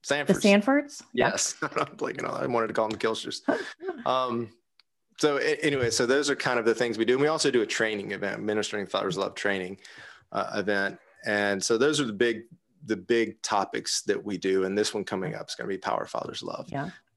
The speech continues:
Speaker 1: that sounds
Speaker 2: Um,
Speaker 1: great.
Speaker 2: so, yeah.
Speaker 1: I was wondering if, 'cause I haven't actually heard this story, um, how you came to the revelation of the Father's love.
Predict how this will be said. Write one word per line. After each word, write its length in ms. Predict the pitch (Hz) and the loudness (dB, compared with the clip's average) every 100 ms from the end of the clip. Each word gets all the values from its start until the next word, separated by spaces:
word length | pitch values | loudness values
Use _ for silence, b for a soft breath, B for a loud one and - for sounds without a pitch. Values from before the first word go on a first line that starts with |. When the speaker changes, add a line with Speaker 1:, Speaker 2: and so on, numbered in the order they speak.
| _ 226 | _ 0
Speaker 1:
that 140 | 208 | 4
sounds 200 | 202 175 | 4 2
Speaker 2:
Um, 60 | 175 | -4
Speaker 1:
great. 240 | 175 151 - - | -8 -8 -10 -6
Speaker 2:
so, 260 | 107 98 101 - - 165 | -4 -4 -8 -18 -20 -6
yeah. 320 | 113 101 98 - b b b _ _ - | -2 0 -2 -6 b b b _ _ 4
Speaker 1:
I 100 | 247 | 6
was 200 | 311 349 | 6 4
wondering 560 | 302 311 339 302 247 233 | 4 2 2 4 6 4
if, 340 | - 233 220 | 4 2 2
'cause 140 | - - | 0 2
I 120 | 233 | 4
haven't 300 | 285 269 214 | 6 4 2
actually 400 | 190 185 - 190 | 0 -4 -2 -2
heard 360 | 170 185 180 180 | 2 2 2 0
this 200 | 170 165 | -4 -4
story, 720 | - - 180 180 170 156 156 | -14 -2 2 2 2 0 0
um, 400 | - 175 165 - - B B B B | 4 4 4 -2 -10 B B B B
how 300 | - 214 226 | 6 10 10
you 600 | 220 196 202 214 226 226 | 10 8 8 8 8 6
came 800 | - 196 180 180 180 170 170 - - | 4 0 2 2 0 0 -2 -6 -6
to 220 | - 190 | 4 6
the 80 | 175 | 8
revelation 580 | 175 170 170 170 - | 8 8 6 4 2
of 140 | 170 160 | 2 0
the 60 | |
Father's 460 | 156 151 156 156 - | 2 4 4 0 -2
love. 480 | 156 143 143 143 | 2 4 4 2